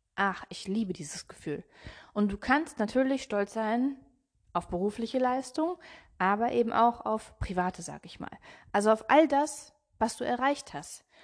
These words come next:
Alles, wofür du dich ein bisschen überwinden musst, hat ja irgendwie Kraft gekostet, war mit Anstrengung verbunden. Und darauf kannst du stolz sein. So wenn Aufstehen,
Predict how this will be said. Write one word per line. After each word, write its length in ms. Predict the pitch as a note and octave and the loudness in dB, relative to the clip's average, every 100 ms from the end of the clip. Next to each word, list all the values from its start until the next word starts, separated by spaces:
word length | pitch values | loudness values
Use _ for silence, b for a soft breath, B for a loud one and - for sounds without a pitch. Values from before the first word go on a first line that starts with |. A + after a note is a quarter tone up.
| b _ _ _ _ _ _ - | b _ _ _ _ _ _ 2
Alles, 420 | C4 E4 F#4 - | 4 6 2 2
wofür 280 | B3 - C#4+ | -2 0 -2
du 120 | B3 | -2
dich 240 | A#3 - | -4 -4
ein 180 | G#3 G3 | -4 -4
bisschen 400 | - E4 - D#4+ | 0 -2 -2 -10
überwinden 560 | C4+ B3 A3 B3+ A#3 G3 | -4 -2 0 -2 -4 -8
musst, 540 | F3 F3+ B3 - - _ _ _ | -6 -6 -6 -10 -20 _ _ _
hat 220 | - B3 | -4 0
ja 120 | B3 | 0
irgendwie 300 | C#4+ D4 C#4+ | 0 -2 -4
Kraft 300 | - D4 - | -2 -2 -2
gekostet, 560 | A3 - F3 - E3 - | -8 -8 -10 -10 -14 -14
war 220 | F#3+ A3 | -2 0
mit 160 | A3+ A#3+ | 0 0
Anstrengung 560 | C#4 D#4+ - G3 E3+ | -2 -2 -8 -6 -6
verbunden. 400 | - E3 D#3 - | -8 -10 -10 -10
Und 140 | F3 E3+ | -10 -8
darauf 280 | E3 A3+ - | -4 -4 -2
kannst 220 | F#3+ G3 | -4 -4
du 40 | |
stolz 340 | A#3+ E4 G4+ - | -4 -2 -2 -2
sein. 260 | F3+ F#3 - B B B | -6 -6 -12 B B B
So 140 | - A#3 | -4 2
wenn 240 | B3+ B3 | 2 2
Aufstehen, 760 | D4+ F#4 - - G#3+ E3+ D#3+ | 0 0 -4 -6 -6 -4 -10